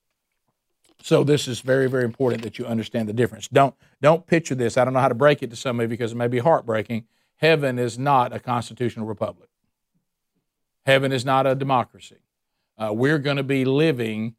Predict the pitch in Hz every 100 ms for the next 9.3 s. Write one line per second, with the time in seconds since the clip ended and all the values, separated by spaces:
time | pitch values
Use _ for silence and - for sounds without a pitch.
0 | _ - 120 117 - 151 127 113 110 -
1 | - 110 113 110 123 131 110 107 _ 135
2 | 113 - _ _ _ _ _ _ - 123
3 | 120 120 131 151 127 117 107 117 180 190
4 | 143 _ _ _ 117 131 131 _ - 147
5 | 139 131 113 - _ _ - 156 147 139
6 | 110 120 117 165 143 - 113 120 110 113
7 | - - 190 131 107 107 107 _ _ _
8 | 127 123 120 165 151 135 127 151 185 135
9 | 120 117